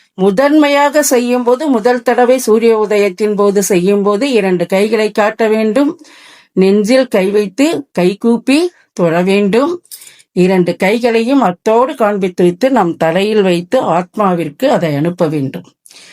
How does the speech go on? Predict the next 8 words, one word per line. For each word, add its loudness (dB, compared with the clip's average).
இரண்டாவதாக 0
தொப்புள் 0
வெயில் -2
வ-, 0
முழுக்க -2
அரை -2
வயிறு 0
வரையில், 0